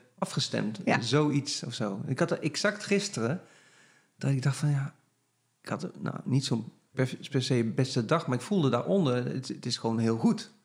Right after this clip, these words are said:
Speaker 2: Ja.
Speaker 1: Dus ik dacht, oké, let's go. We gaan gewoon naar, naar, naar, naar, naar die onderstroom.
Speaker 2: Wauw.
Speaker 1: Dat lukt dan deels, maar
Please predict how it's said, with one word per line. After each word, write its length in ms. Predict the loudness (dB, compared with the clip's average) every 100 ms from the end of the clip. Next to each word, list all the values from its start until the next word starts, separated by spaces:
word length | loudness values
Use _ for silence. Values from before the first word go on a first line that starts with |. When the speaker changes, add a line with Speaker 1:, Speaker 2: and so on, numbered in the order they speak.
| -6
Speaker 2:
Ja. 200 | -4 -4 -10 -20 -20 _
Speaker 1:
Dus 120 | -6
ik 60 | -2
dacht, 160 | 0 -2
oké, 180 | -4
let's 220 | -4 -4 -4
go. 320 | -6 -4 -6
We 60 | -10
gaan 180 | -4 -2
gewoon 200 | 0 2
naar, 240 | 2 0
naar, 200 | -2 0
naar, 140 | 0 0 0 2
naar, 220 | 4 6
naar 160 | 6
die 160 | 6 6
onderstroom. 580 | 6 4 2 2 2 2 -2 -12 _ 0
Speaker 2:
Wauw. 260 | 0 4 4
Speaker 1:
Dat 80 | 6
lukt 160 | 4
dan 260 | 2 2 -2 -4
deels, 520 | -4 0 2 0 -2
maar 300 | -2 -2